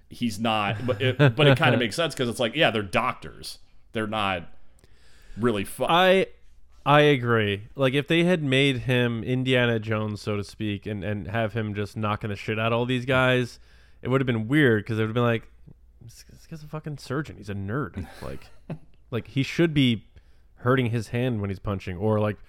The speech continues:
Speaker 2: tucking his thumb inside his fist, or not knowing how to, like, you know, hit a guy and stuff like that." And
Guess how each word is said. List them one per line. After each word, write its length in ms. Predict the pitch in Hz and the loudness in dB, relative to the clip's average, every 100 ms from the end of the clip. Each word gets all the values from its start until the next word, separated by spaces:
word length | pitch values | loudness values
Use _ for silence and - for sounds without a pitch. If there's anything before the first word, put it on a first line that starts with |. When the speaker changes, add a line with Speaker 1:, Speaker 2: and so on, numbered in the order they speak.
| - - - - | -20 -20 -20 -6
Speaker 2:
tucking 340 | - 135 131 117 | 0 0 0 -4
his 220 | 120 - | -4 -2
thumb 320 | 123 117 110 | 2 2 0
inside 340 | 107 - 107 | -4 -2 -2
his 140 | 98 - | -2 -8
fist, 420 | - 101 85 - | -6 -6 -6 -10
or 80 | 95 | -8
not 200 | 107 110 | -6 -4
knowing 260 | 117 110 107 | -2 -2 -2
how 120 | 110 | -2
to, 100 | 104 | -2
like, 300 | 104 98 - - - - - - | -2 -6 -10 -20 -20 -20 -18 -6
you 60 | 107 | -6
know, 100 | 101 | -2
hit 180 | 131 | -2
a 60 | 120 | -2
guy 260 | 104 101 101 | 0 -2 -2
and 120 | 95 | -4
stuff 200 | - 95 | -6 -6
like 140 | 101 | -6
that." 220 | 104 101 | -4 -4
And 140 | 120 | -2